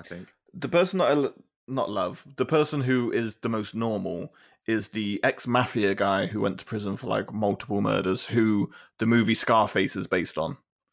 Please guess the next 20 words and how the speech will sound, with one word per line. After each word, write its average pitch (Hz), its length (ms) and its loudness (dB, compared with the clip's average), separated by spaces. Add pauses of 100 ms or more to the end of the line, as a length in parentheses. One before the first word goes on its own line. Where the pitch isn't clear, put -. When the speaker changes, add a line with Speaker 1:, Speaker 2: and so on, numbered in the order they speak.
(500)
Speaker 2:
They 107 120 4
Speaker 1:
Oh, - 140 6
Speaker 2:
interview - 420 4
Speaker 1:
jeez, 107 60 0
Speaker 2:
him. 110 100 2
Speaker 1:
yeah. 254 420 2 (300)
I - 80 0
forgot 349 320 4
Speaker 2:
Uh, 294 100 2
Speaker 1:
about 143 140 0
him. 110 280 -8
Speaker 2:
well, 170 140 4
they 202 120 6
stop 240 240 2
interviewing 220 480 2
him 110 140 -2
'cause 117 100 -6
he's 131 140 -2
so 170 160 2
normal. 156 580 0